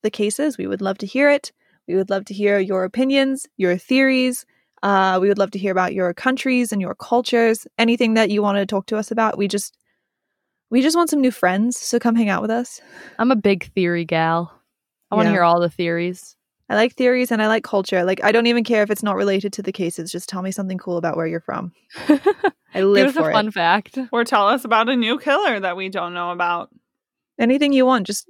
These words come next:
Speaker 1: just talk to us. We love it. Uh,
Speaker 2: We
Speaker 1: and
Speaker 2: want
Speaker 1: if you are
Speaker 2: attention.
Speaker 1: enjoying our
Speaker 2: <laughs>
Speaker 1: show and would like some extra bonus content, we do have a Patreon. There's only one level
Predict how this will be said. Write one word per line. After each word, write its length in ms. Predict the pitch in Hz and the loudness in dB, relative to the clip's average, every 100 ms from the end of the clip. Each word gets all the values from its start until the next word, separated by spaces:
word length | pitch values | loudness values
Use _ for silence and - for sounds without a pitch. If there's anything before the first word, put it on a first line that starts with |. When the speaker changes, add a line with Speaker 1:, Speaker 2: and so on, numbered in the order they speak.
| - | -10
Speaker 1:
just 200 | 226 - | -10 -6
talk 220 | 226 233 | -6 -6
to 140 | - 170 | -4 -4
us. 180 | 175 | -4
We 120 | - 180 | -4 -2
love 180 | 190 | 0
it. 180 | 165 - _ _ _ _ _ _ _ _ _ _ _ _ _ _ _ _ _ _ _ _ - | -2 -4 _ _ _ _ _ _ _ _ _ _ _ _ _ _ _ _ _ _ _ _ -4
Uh, 140 | 220 226 | 2 4
Speaker 2:
We 40 | 247 | 6
Speaker 1:
and 40 | |
Speaker 2:
want 140 | 240 | 4
Speaker 1:
if 80 | 277 | 2
you 120 | 269 294 | 2 4
are 100 | 240 | 4
Speaker 2:
attention. 200 | 277 269 | 4 2
Speaker 1:
enjoying 360 | 220 262 277 285 | 4 2 2 0
our 120 | 262 | -2
Speaker 2:
<laughs> 0 | |
Speaker 1:
show 600 | - - 233 254 330 359 - | -2 0 2 4 4 2 2
and 520 | 240 240 240 233 226 | 2 2 2 0 -2
would 140 | 220 | -4
like 240 | 220 233 - | -2 -2 -4
some 160 | 247 | -6
extra 280 | 240 - - | -6 -6 -6
bonus 360 | 214 208 269 - | -2 -2 -2 -8
content, 420 | - 196 220 208 | -10 -8 -6 -6
we 100 | 202 | -8
do 220 | 180 214 | -6 -6
have 280 | 226 247 240 | -4 -4 -4
a 40 | 202 | -6
Patreon. 720 | - 233 220 196 190 208 311 _ - - - | -6 -6 -2 -2 -2 -4 -6 _ -20 -20 -2
There's 160 | 214 214 | 0 2
only 220 | 247 269 | 2 2
one 260 | 233 240 233 | 2 0 2
level 480 | 220 220 277 330 | 0 2 2 2